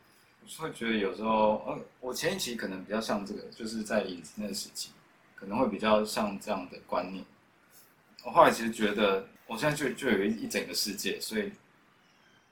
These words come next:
你要趁你还有那个能量，对，还有那个冲劲的时候，尽量把它全部写出来，一鼓作气写出来。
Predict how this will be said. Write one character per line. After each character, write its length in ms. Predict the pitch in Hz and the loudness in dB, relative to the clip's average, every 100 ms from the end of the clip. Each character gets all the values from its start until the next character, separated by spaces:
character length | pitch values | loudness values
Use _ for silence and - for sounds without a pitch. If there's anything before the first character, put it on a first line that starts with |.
| - | -6
你 100 | 113 | -2
要 100 | 147 | 0
趁 280 | 190 147 | 2 2
你 100 | 117 | 2
还 180 | 110 117 | 0 4
有 120 | 135 117 | 6 6
那 100 | 131 | 6
个 160 | 113 107 | 4 4
能 220 | 113 104 113 | 0 0 4
量， 260 | 135 101 - - - - | 6 4 0 -16 -20 -16
对， 140 | - 107 | -6 0
还 120 | 147 | 2
有 60 | 131 | 4
那 100 | 135 | 4
个 100 | 117 | 4
冲 240 | 131 123 | 4 0
劲 180 | 135 117 | 2 0
的 100 | 98 | 0
时 100 | 113 | -4
候， 80 | 110 | -4
尽 240 | - 139 | -4 0
量 200 | 135 117 | 2 2
把 120 | 104 | 2
它 220 | 101 104 110 - _ | 0 -2 -4 -10 _
全 240 | - 123 139 | -4 -2 0
部 80 | |
写 180 | 135 98 | 0 -2
出 140 | 92 107 | 0 2
来， 140 | 98 | 2
一 100 | 131 | 0
鼓 180 | - 98 | -4 -4
作 180 | 113 107 | 0 0
气 180 | 107 | 2
写 160 | - - | -2 -6
出 180 | - | -6
来。 80 | 95 | -6